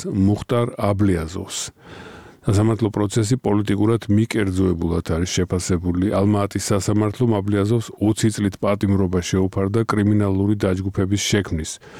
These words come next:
თანამდებობის ბოროტად გამოყენების, თაღლითობისა და ფინანსური მაქინაციების ბრალდებით. მასთან ერთად ბრალდებული სამი პირიდან ერთ-ერთს თხუთმეტ წლიანი პატიმრობა შეუფარდეს, დანარჩენ ორს პირობითი სასჯელი.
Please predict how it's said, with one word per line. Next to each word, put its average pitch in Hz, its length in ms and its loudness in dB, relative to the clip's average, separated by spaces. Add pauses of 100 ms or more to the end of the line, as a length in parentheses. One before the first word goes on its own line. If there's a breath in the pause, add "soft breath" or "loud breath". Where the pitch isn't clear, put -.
(140 loud breath)
თანამდებობის 117 680 2
ბოროტად 107 560 2
გამოყენების, 95 720 0
თაღლითობისა 104 720 0
და 117 120 2
ფინანსური 117 680 2
მაქინაციების 101 880 0
ბრალდებით. 85 580 -4 (440 loud breath)
მასთან 110 400 2
ერთად 104 400 0
ბრალდებული 101 600 2 (120)
სამი 101 480 0
პირიდან 104 480 2
ერთ-ერთს 101 400 -2
თხუთმეტ 120 480 0
წლიანი 98 320 0
პატიმრობა 95 560 0
შეუფარდეს, 113 640 0
დანარჩენ 92 460 0
ორს 110 260 0
პირობითი 92 640 0
სასჯელი. 87 540 -2